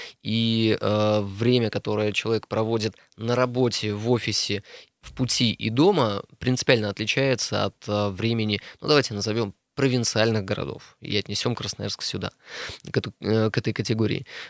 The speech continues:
А, так вот, э, в Москве это уже, м, привычка, и, э, анализ данных и вообще статистика говорит о том, что сейчас порядка, э, пяти-семи процентов покупателей пользуются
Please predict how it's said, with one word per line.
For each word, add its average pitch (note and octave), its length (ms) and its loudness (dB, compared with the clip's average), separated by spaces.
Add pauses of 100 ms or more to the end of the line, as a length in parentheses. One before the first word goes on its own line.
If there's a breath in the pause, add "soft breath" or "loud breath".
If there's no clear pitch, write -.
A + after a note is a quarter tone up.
А, G2+ 260 0
так A#2 160 -2
вот, C3 200 2 (100)
э, - 20 4
в A#2+ 520 4
Москве C3+ 460 4
это - 300 -4
уже, B2+ 560 4 (140)
м, A2+ 160 -2
привычка, C3+ 640 2
и, B2+ 600 2
э, F2+ 480 -4 (640 soft breath)
анализ A#2 520 4
данных A#2 400 2
и - 60 -8
вообще - 240 -2
статистика - 540 -6
говорит A2 300 0
о G#2+ 60 0
том, C3+ 220 -2
что - 280 0 (260 loud breath)
сейчас - 320 -2
порядка, A#2 840 0 (260 loud breath)
э, A2 640 0
пяти-семи C3 920 0
процентов - 920 0
покупателей A2+ 760 0 (280 loud breath)
пользуются A2 960 2